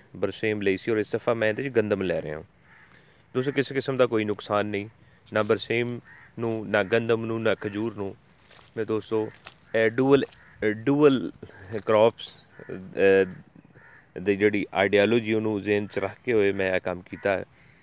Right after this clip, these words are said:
ਦੋਸਤੋ, ਤੁਸੀਂ ਵੀ ਇਸ ਤਰੀਕੇ ਨਾਲ ਖਜੂਰਾਂ ਦਾ ਬਾਗ ਲਗਾ ਸਕਦੇ ਹੋ ਔਰ ਆਪਣਾ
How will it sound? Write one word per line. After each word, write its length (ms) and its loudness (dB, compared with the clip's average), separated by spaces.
ਦੋਸਤੋ, 300 0
ਤੁਸੀਂ 340 -4
ਵੀ 320 -2
ਇਸ 160 -2
ਤਰੀਕੇ 380 0
ਨਾਲ 280 2
ਖਜੂਰਾਂ 400 0
ਦਾ 120 4
ਬਾਗ 260 2
ਲਗਾ 260 0
ਸਕਦੇ 400 -6
ਹੋ 200 0
ਔਰ 280 4
ਆਪਣਾ 400 -4